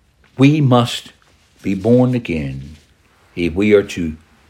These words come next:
believe in Jesus Christ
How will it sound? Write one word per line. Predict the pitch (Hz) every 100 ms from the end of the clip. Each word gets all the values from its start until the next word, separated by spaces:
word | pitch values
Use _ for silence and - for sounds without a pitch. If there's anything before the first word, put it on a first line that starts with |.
| -
believe | 90 87 127 123 107 85 73 69 _ _ -
in | 90
Jesus | 80 - 113 107 98
Christ | - - 64 64 - -